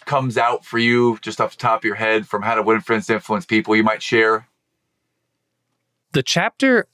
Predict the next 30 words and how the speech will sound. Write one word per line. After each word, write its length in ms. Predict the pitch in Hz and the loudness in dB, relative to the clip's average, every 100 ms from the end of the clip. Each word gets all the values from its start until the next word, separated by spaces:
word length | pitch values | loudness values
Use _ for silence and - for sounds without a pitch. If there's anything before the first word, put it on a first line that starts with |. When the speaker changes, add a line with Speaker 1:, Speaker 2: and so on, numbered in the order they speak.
| _ | _
Speaker 2:
where 220 | 165 160 | 2 2
he 140 | 156 156 | 2 0
describes 800 | 139 - - 147 139 156 147 | 0 -2 -2 0 0 0 -4
how 240 | - 143 143 | -4 0 0
to 80 | 135 | -2
be 260 | 120 135 | -2 0
a 40 | 127 | 0
great 280 | 135 131 | 0 -2
conversationalist. 1300 | - 139 127 120 110 123 120 - 147 143 151 - - - - - - | -2 -2 0 0 -2 -2 -2 0 0 2 0 -2 -10 -16 -20 -20 -8
And 160 | 143 135 | -4 -2
basically 520 | 143 160 - - 196 | 0 -2 -2 0 2
what 160 | 165 139 | 4 2
he 60 | |
says 400 | 127 143 139 135 | 0 0 0 -2
is, 380 | 143 123 117 107 - - | 0 0 2 0 -6 -6
if 140 | 131 156 | -2 2
you'll 120 | 220 | 2
just 180 | - - | 2 0
show 280 | - 175 | 2 2
up 280 | 120 131 - - _ _ | 2 0 -6 -20 _ _
and 140 | 202 139 | -4 -2
start 380 | - 160 185 - _ _ - | -2 0 0 -4 _ _ -8
being 340 | 117 143 151 135 | -2 0 0 0
genuinely 560 | 120 123 143 147 143 | -2 0 2 4 2
curious 640 | 120 - 113 110 123 139 - | 0 0 2 2 2 0 0
and 100 | 117 | -2
asking 420 | 110 120 - 110 | -4 -6 -4 -4
questions 680 | - 110 - 143 139 139 - _ - | -2 -4 -2 0 2 2 -2 _ -8
to 100 | 147 | -2
people, 460 | 160 151 165 165 | 0 2 0 0